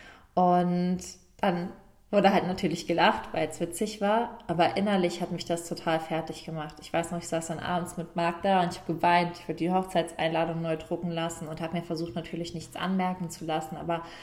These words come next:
ich hatte halt immer wieder darüber, über dieses Festhalten am Perfektionismus, das Gefühl, nie gut genug zu sein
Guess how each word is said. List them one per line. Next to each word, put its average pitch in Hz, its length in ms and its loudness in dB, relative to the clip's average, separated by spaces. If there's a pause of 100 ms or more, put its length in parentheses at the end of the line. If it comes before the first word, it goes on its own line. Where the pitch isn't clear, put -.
(360)
ich 190 160 0
hatte 185 160 4
halt 175 240 6
immer 190 180 4
wieder 175 200 4
darüber, 170 520 2
über 165 140 0
dieses 160 240 -2
Festhalten 175 520 -4
am 165 120 -6
Perfektionismus, 170 800 -6
das - 160 -6
Gefühl, 170 420 2
nie 170 500 0
gut 175 160 -8
genug 160 340 -6
zu - 160 -8
sein 139 380 -10